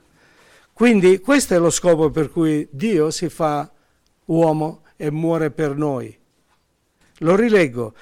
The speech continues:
"Sia ringraziato Dio perché eravate prima schiavi del peccato, ma ora avete obbedito di cuore a quella forma di insegnamento che vi è stata trasmessa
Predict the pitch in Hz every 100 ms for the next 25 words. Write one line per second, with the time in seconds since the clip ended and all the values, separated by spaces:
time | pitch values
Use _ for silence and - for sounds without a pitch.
0 | _ - - 247 285 262 233 220 220 -
1 | 208 202 185 214 151 175 147 190 170 170
2 | 196 233 208 165 180 175 170 147 - 165
3 | 151 147 147 139 156 - 139 123 143 147
4 | 165 214 160 123 - - - - 139 147
5 | 196 214 190 160 180 220 233 190 170 -
6 | - 135 190 - 202 202 147 127 - 165
7 | 165 - 214 196 175 160 190 170 185 175
8 | 175 160 139 127 156 - - - _ 175
9 | 165 208 202 233 233 196 151 160 127 131
10 | 120 - -